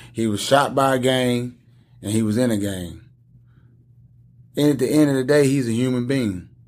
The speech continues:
I don't care, leave that. And then he had a gun. Let me rephrase, let me say that too. I don't care if he was in a gang and he had a gun.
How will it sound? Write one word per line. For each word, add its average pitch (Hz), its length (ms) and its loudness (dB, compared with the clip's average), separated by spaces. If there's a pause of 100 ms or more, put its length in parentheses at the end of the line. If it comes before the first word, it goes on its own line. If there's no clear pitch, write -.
(280)
I 143 140 2
don't 127 100 -2
care, 131 180 2
leave 127 220 0
that. 127 260 -2 (300)
And 135 140 -2
then 165 140 4
he 147 80 6
had 143 120 6
a 135 40 -2
gun. 127 520 0
Let 107 120 -8
me 120 120 -6
rephrase, 127 340 -4
let 127 100 -4
me 120 80 -8
say 131 160 -4
that 127 200 -2
too. 117 240 -8 (280)
I - 100 0
don't 185 120 -2
care 160 180 4
if 143 120 2
he 143 120 2
was 123 140 -2
in 170 120 2
a 170 60 0
gang 175 500 0 (840)
and 127 140 -2
he 139 100 4
had 156 140 4
a - 20 -4
gun. 151 460 -2